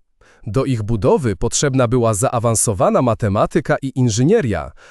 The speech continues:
a ich piękno do dziś budzi podziw. Średniowieczni inżynierowie budowali również akwedukty, wiatraki i koła wodne, wykorzystując siły natury w sposób, który przygotował grunt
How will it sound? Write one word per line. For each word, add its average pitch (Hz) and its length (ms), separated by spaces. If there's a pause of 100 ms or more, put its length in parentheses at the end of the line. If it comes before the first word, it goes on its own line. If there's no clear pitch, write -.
(140)
a 120 100
ich 113 200
piękno 131 600
do 113 260
dziś 135 400
budzi 151 340
podziw. 85 600 (420)
Średniowieczni 135 840
inżynierowie 117 760
budowali 117 560
również 110 380
akwedukty, 139 840 (180)
wiatraki 120 840
i 110 100
koła 120 340
wodne, 107 480 (220)
wykorzystując 131 800
siły 120 300
natury 107 520
w - 80
sposób, 185 560
który 113 280
przygotował 110 640
grunt 123 400